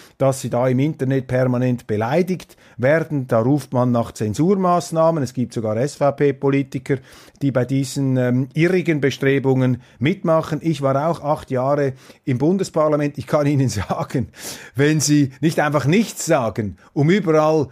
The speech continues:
gut anzukommen, wenn Sie also pointierte Meinungen verbreiten,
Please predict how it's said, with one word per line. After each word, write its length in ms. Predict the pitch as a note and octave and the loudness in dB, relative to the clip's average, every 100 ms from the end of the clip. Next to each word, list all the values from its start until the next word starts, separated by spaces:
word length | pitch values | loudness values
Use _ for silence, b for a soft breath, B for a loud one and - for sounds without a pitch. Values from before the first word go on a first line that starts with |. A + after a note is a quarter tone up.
| B | B
gut 300 | E3+ F#3+ F#3 - | 0 0 0 -2
anzukommen, 760 | D3+ G3 G3+ F#3+ F3+ B2 G#2 | -2 0 -2 0 2 2 0
wenn 120 | C3 | -4
Sie 100 | C3 | 0
also 140 | C3+ B2+ | 0 0
pointierte 640 | D3 C#3 C3 F3 G3+ D3+ | 0 0 0 0 0 0
Meinungen 520 | C3 C#3+ F3 E3+ E3+ D#3+ | 0 0 0 0 0 -2
verbreiten, 640 | D#3 C#3+ A#2+ F2+ - | -2 0 0 -2 -12